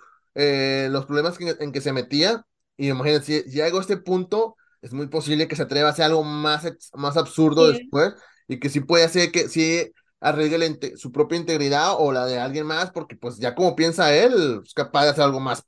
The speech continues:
Speaker 1: más loco, ¿no? O sea, puede ser, no lo sé. Quizá que era, quizá era la forma de, de tener a una persona que tal vez no está bien psicológicamente, que yo creo que no estaba bien, eh,
Speaker 2: Ujú.
Speaker 1: que, que en el
Speaker 2: Pero
Speaker 1: tiempo,
Speaker 2: también
Speaker 1: pues
Speaker 2: qué manera de,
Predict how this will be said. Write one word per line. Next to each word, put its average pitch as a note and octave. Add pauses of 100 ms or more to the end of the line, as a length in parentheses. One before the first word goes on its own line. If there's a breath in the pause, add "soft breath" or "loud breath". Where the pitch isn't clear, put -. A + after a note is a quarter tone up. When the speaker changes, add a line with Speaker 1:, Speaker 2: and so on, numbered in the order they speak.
Speaker 1:
más A#2
loco, B2+
¿no? B2
O B2+
sea, A2+ (120)
puede C#3+
ser, C4+
no B2+
lo D#3+
sé. F3+ (440 soft breath)
Quizá C#3
que D#3+
era, D#3 (100)
quizá D#3+
era F3
la E3
forma D#3
de, C#3+
de C3
tener C3+
a D3
una D3+
persona C#3
que B2+
tal F#2
vez G#2+
no C3+
está D3+
bien D3
psicológicamente, C3+
que G#2+
yo A2+
creo C#3
que D3+
no C3+
estaba C3
bien, B2 (760 soft breath)
eh, C3
Speaker 2:
Ujú. C3
Speaker 1:
que, C3+
que D3
en D3
el C#3+
Speaker 2:
Pero A#3
Speaker 1:
tiempo, -
Speaker 2:
también D#4
Speaker 1:
pues -
Speaker 2:
qué D4+
manera F4
de, F#4